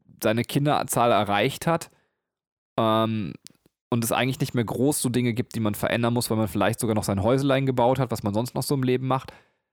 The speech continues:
dass dann nochmal die spannende Phase kommt, wo man vielleicht zwanzig Jahre lang konstant lebt und gar nicht so viel passiert, äh, ob das dann eben auch, und vielleicht ist es auch gerade das Problem, dass bei vielen Leuten da eine Krise eintritt, ähm, weil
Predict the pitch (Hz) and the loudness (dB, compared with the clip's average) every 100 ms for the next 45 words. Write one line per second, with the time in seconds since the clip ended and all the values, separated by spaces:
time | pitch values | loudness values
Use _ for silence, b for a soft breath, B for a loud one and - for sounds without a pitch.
0 | - 110 113 139 165 147 127 - 131 131 | -6 -2 0 0 2 0 0 0 0 0
1 | - 127 127 - 123 113 113 - 110 - | 0 0 0 -2 0 0 0 0 -2 0
2 | 123 117 - 113 104 107 107 107 - 127 | 0 0 0 2 2 0 -2 -2 0 0
3 | 151 - 101 123 - - 113 107 113 120 | 0 0 -2 -2 -8 -6 -4 0 2 2
4 | 120 131 - 123 110 - 117 127 143 - | 0 -2 -2 -2 -2 -2 0 0 0 -6
5 | _ _ _ _ _ - 117 107 - - | _ _ _ _ _ 0 2 4 2 2
6 | 120 123 - 127 110 82 104 107 98 92 | 0 0 0 0 0 -2 -2 -2 -4 -6
7 | 80 69 78 - - - 110 120 - - | -8 -10 -14 -14 -8 -2 0 -2 -6 -10
8 | 117 107 117 107 - 113 - 104 - 110 | -8 -2 -2 -2 -6 -6 -2 -2 0 0
9 | 107 - 101 123 120 139 131 123 110 110 | 0 -4 -2 0 0 -2 -2 -2 2 0
10 | 104 104 101 - - 147 131 - 98 - | 2 0 -2 -2 -2 2 2 0 -2 -4
11 | 107 - 87 101 104 107 B B B B | -6 -4 0 0 -2 -6 B B B B
12 | _ 107 104 107 90 | _ 0 2 2 0